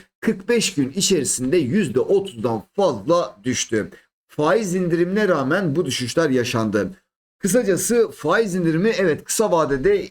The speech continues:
iyi işler getirebilir ama bütün beklentiyi buna göre belirlerseniz tabloda negatif görünüm oluşabilir. O nedenle yatırım prensibinizi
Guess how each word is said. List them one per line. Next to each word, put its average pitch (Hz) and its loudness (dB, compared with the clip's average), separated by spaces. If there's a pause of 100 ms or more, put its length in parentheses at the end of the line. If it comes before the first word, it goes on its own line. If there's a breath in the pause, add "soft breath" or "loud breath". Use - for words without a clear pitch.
iyi 196 2
işler 135 0
getirebilir 147 0
ama 160 0
bütün 202 0
beklentiyi 131 -2
buna 185 0
göre 127 0
belirlerseniz 180 0 (320 soft breath)
tabloda 156 2
negatif 151 -2
görünüm 175 0
oluşabilir. 131 0 (120)
O 202 0
nedenle 147 0
yatırım 135 0
prensibinizi 120 -2